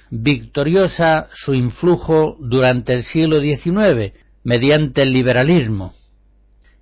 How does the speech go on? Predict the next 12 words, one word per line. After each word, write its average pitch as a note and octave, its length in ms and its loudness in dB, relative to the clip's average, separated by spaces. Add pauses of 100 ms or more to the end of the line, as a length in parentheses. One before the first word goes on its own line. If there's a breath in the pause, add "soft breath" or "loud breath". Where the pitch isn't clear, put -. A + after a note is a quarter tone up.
(360)
Finalmente, F#3 1080 0 (140)
en B2+ 140 -2
el B2 140 -2
siglo C3 720 0
veinte, C3+ 800 0 (140)
consuma G#3 880 0 (160)
ese D#3+ 560 0
impulso, D3 920 -2 (120)
secularizando F#3+ 1160 0
progresivamente D#3+ 1040 0
las C#3 320 0
instituciones D#3+ 1160 -4